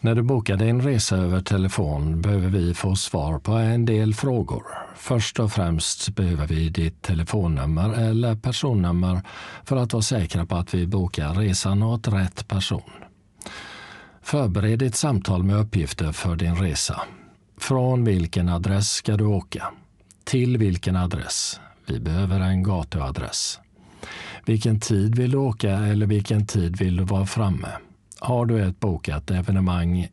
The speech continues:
eller anslutande resa? Har du hjälpmedel med dig på resan,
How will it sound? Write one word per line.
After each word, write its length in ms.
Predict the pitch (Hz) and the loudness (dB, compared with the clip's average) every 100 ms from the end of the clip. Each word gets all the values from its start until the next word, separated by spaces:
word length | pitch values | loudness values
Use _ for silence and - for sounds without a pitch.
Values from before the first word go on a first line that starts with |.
| - | -4
eller 640 | 110 107 107 107 107 107 - - - - - | 0 2 2 2 2 0 -4 -12 -18 -20 -6
anslutande 920 | 123 107 - 104 98 104 113 120 127 | 0 0 0 0 0 2 0 2 2
resa? 360 | 120 - - - - - _ _ - - - | 0 -2 -4 -8 -12 -20 _ _ -20 -20 -4
Har 180 | 117 | 0
du 120 | 113 113 | 4 4
hjälpmedel 560 | 107 87 85 78 87 | 2 0 -2 0 0
med 200 | 113 107 | 2 2
dig 120 | 101 | 2
på 120 | 95 110 | 2 0
resan, 580 | 110 92 104 107 113 | 2 0 0 0 0